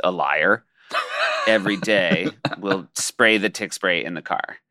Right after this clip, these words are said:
Speaker 1: And then you say, uh, "Who did that?" And he blames it on Addie,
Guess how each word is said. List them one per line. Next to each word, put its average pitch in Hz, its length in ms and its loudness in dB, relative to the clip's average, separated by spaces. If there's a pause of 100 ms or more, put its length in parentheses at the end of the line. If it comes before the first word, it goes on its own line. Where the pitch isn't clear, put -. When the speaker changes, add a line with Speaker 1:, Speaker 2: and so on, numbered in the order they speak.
(440)
Speaker 1:
And 95 260 -2
then 87 460 -2
you 85 260 -8
say, 78 680 -2
uh, 80 240 -2
"Who 95 140 -4
did 80 240 -4
that?" 76 260 -2 (260)
And 80 320 -6
he 80 520 -8 (240)
blames 82 340 -6
it 82 160 -6
on 78 400 -6 (260)
Addie, 101 460 0